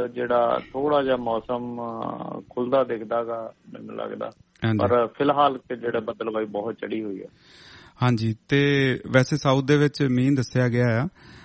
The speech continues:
Speaker 2: ਅਹ, ਮੈਂ ਆਪਣੇ ਸਰੋਤਿਆਂ ਨੂੰ ਦੱਸਦਾ ਕਿ ਅੱਜ ਆਸਟ੍ਰੇਲੀਆ ਦੇ ਵਿੱਚ ਦੋ ਮੌਸਮ ਨੇ,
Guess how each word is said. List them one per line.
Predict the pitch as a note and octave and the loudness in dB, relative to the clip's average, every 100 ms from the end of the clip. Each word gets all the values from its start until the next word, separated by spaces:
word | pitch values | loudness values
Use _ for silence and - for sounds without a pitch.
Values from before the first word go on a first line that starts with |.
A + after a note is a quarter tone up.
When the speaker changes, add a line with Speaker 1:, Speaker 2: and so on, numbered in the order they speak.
| - - | -20 -8
Speaker 2:
ਅਹ, | C3 B2 B2 B2 - _ _ - | -4 -2 -2 -4 -6 _ _ -2
ਮੈਂ | C3+ C#3 | 2 2
ਆਪਣੇ | C3+ C#3+ C#3 C3+ C3 - - | 2 0 0 0 -2 -6 -12
ਸਰੋਤਿਆਂ | - A#2+ - B2+ | -8 -8 -2 0
ਨੂੰ | B2+ | 2
ਦੱਸਦਾ | A#2 A2 A#2 B2 | 0 0 -2 -4
ਕਿ | B2+ B2 A#2 | -2 -2 -2
ਅੱਜ | G#2+ A#2+ A#2 - - - | 0 0 0 -2 -8 -8
ਆਸਟ੍ਰੇਲੀਆ | - A2+ A2+ A#2 | -4 -2 0 0
ਦੇ | A#2 | 0
ਵਿੱਚ | A#2+ G#2+ | -2 -2
ਦੋ | A2 A2+ | 0 2
ਮੌਸਮ | A2 G#2 G#2+ G2 | 0 -2 -4 -4
ਨੇ, | G2 | -4